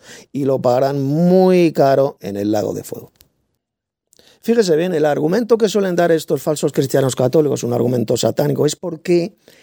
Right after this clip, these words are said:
cuando Jesús estaba clavado en el madero, solamente su madre estaba allí presente. "¿Por qué no estaban ahí sus hermanos biológicos, carnales?", dicen estos falsos cristianos, ¿eh? Pues muy sencillo,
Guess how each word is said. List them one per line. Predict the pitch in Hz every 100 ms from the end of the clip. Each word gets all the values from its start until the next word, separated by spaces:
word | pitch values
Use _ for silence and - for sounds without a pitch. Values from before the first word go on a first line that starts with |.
| _
cuando | - 143 143
Jesús | 135 135 170
estaba | 180 190 170
clavado | 156 147 151 156 151
en | 151
el | 151
madero, | 147 147 160
solamente | 156 135 135 135 135
su | 131 135
madre | 131 135 143 160 - _ _ _ _ _ _ _ _
estaba | 107 - 120
allí | 110 165
presente. | - 117 - 202 - - - _ _ _ _ _ _
"¿Por | 110 98
qué | 127
no | 117
estaban | - 113 110
ahí | 104 113 120
sus | - 117 -
hermanos | 110 101 107 117 127 120
biológicos, | 110 107 110 139 127 - 110 -
carnales?", | 107 101 113 165 143 107
dicen | 110 107 117 110 - - - _
estos | 123 - 117
falsos | 117 110 117 104
cristianos, | - 101 - 165 185 113 92 - _ -
¿eh? | 123 180
Pues | - 107
muy | 117
sencillo, | - 107 135 104